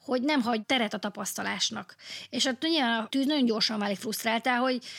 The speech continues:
de ne beszéljünk róla, csináljuk már. Ne, és akkor mondja, "Hö, de hogy a föld, hogy nem,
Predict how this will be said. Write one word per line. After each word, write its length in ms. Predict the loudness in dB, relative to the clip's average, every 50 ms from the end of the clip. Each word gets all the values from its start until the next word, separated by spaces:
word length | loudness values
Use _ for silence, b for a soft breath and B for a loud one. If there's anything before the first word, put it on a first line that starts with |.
| B B B
de 80 | 0
ne 100 | 0 2
beszéljünk 440 | 4 2 2 4 2 4 4 4 4
róla, 200 | 4 4 4 4
csináljuk 540 | 4 2 4 4 4 2 2 2 2 0 2
már. 360 | 0 0 2 2 0 0 -2 B B B B B B
Ne, 320 | -2 0 2 2 2 2 2
és 160 | 0 0 0
akkor 180 | 0 0 0 2
mondja, 160 | 2 4 4
"Hö, 280 | 4 2 0 0 0
de 140 | 0 2 2
hogy 120 | 2 2 0
a 60 | 0
föld, 180 | 0 0 -2 -2
hogy 100 | 0 0
nem, 260 | 0 0 0 0 -2